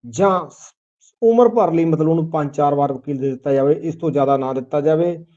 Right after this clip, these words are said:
ਔਰ ਨਹੀਂ ਤਾਂ ਜਿਹੜੇ ਸਾਡੇ ਸੱਭਿਅਕ ਲੋਕ ਨੇ, ਉਹ ਇਸ ਸਮਾਜ ਦੇ ਵਿੱਚ ਉਹਨਾਂ ਦਾ ਰਹਿਣਾ ਜਿਹੜਾ ਦੁੱਭਰ ਹੋ ਜਾਊਗਾ। ਅਸੀਂ ਜ਼ਿਲ੍ਹਾ ਬਾਰ ਐਸੋਸੀਏਸ਼ਨ ਬਠਿੰਡਾ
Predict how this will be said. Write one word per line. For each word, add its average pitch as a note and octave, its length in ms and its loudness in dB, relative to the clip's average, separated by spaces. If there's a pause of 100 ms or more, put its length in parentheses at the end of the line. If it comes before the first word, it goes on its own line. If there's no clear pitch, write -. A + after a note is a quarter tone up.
(420)
ਔਰ E3 460 2 (720)
ਨਹੀਂ F#3+ 380 4
ਤਾਂ G#3 340 -2 (640)
ਜਿਹੜੇ D#3+ 520 -4 (300)
ਸਾਡੇ C#3+ 600 0 (800)
ਸੱਭਿਅਕ G3+ 580 0
ਲੋਕ C#3+ 300 -2
ਨੇ, B2 240 -4 (500)
ਉਹ F#3+ 260 -4
ਇਸ E3 280 -2
ਸਮਾਜ C3+ 480 0
ਦੇ C#3 100 0
ਵਿੱਚ C3 220 -6
ਉਹਨਾਂ C#3+ 200 -2
ਦਾ C#3 140 2
ਰਹਿਣਾ C3 480 0 (180)
ਜਿਹੜਾ C3+ 440 -2
ਦੁੱਭਰ C#3 280 0
ਹੋ B2+ 180 -2
ਜਾਊਗਾ। D#3 500 2 (600)
ਅਸੀਂ E3+ 420 -2 (460)
ਜ਼ਿਲ੍ਹਾ E3 280 2
ਬਾਰ C#3+ 240 2
ਐਸੋਸੀਏਸ਼ਨ D3 540 -4
ਬਠਿੰਡਾ C3+ 460 0